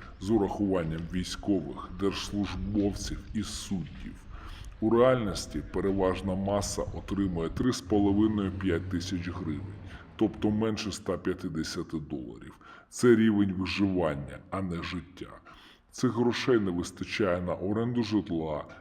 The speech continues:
ліки, комунальні послуги і елементарне харчування. Мільйони старших людей виживають завдяки дітям, городам або благодійності.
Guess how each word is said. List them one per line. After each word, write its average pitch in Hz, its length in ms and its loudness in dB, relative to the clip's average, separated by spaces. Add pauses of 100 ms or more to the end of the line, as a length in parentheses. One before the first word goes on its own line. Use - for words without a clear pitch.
(100)
ліки, 104 520 6
комунальні 104 680 0
послуги 82 840 -4
і 104 140 2
елементарне 113 840 6
харчування. 76 880 -4 (420)
Мільйони 113 520 6
старших 107 640 2
людей 110 400 4 (240)
виживають 95 720 4
завдяки 90 460 -2
дітям, 92 500 -4 (340)
городам 117 800 8 (100)
або 104 280 4
благодійності. 85 1120 -2